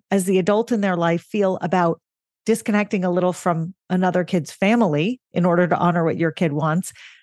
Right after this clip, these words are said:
that comes with guilt. And it's hard to have, it's really awkward to have that conversation, right? And, and so you, you try not to, well, your kid might have guilt too. They might know they wanna move beyond a friendship, but feel badly about it. So there's so many different directions it can go in. And sometimes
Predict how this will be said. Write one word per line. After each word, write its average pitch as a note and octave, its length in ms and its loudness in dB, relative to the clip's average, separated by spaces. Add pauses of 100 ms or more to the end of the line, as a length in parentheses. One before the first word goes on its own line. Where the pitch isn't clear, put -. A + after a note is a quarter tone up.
(140)
that G#3+ 460 2 (320)
comes E3+ 360 -2
with F3 260 0
guilt. D#3+ 520 0
And F3 160 2
it's - 100 -8
hard D#3+ 260 2
to E3+ 60 2
have, E3 160 0
it's - 220 -8
really F3 240 0
awkward E3 320 0
to E3 60 0
have D#3 160 -2
that D#3+ 160 0
conversation, D3+ 640 -4
right? F3 320 2
And, D#3+ 200 0 (280)
and F3 160 0
so F#3+ 80 0
you, D#3+ 120 0 (100)
you G3 120 0
try G3 200 0
not F3 160 2
to, G#3 100 2
well, A#3+ 160 0
your E4 180 -2
kid - 240 -4
might G#4 160 0
have A#3 180 0
guilt D#3 240 0 (120)
too. F4+ 300 0 (100)
They B3 120 2
might C#4 320 -2 (340)
know B3+ 340 2
they C#4 140 4
wanna A#3+ 240 2
move A3+ 240 0
beyond G#3+ 260 0
a A3 40 0
friendship, A#3+ 420 -4
but A#3 100 -2 (280)
feel C#4+ 440 2 (320)
badly D3+ 400 0
about C#3 220 -2
it. - 160 -4
So B3 180 2 (400)
there's D4 180 0
so E4+ 280 -2
many G4 200 -2
different A3+ 300 0
directions F#3 400 0
it F#3+ 100 -6
can F#3 100 0
go A3 200 4
in. F#3+ 120 2
And F3 120 -2
sometimes G3+ 500 -2